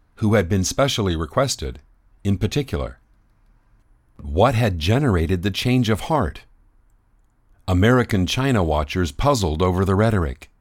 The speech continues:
Some surmised it was the doing of Zhou Enlai, making a veiled condemnation of Jiang Qing. Others placed the blame on Mao Zedong, or even on Jiang Qing,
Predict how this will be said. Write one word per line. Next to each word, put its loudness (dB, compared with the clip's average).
Some 0
surmised -2
it -4
was -2
the 0
doing 2
of -6
Zhou 2
Enlai, -4
making 0
a 0
veiled 0
condemnation 0
of -10
Jiang -2
Qing. -4
Others 2
placed 0
the -2
blame 0
on -4
Mao 0
Zedong, -4
or 4
even 2
on 0
Jiang 0
Qing, -2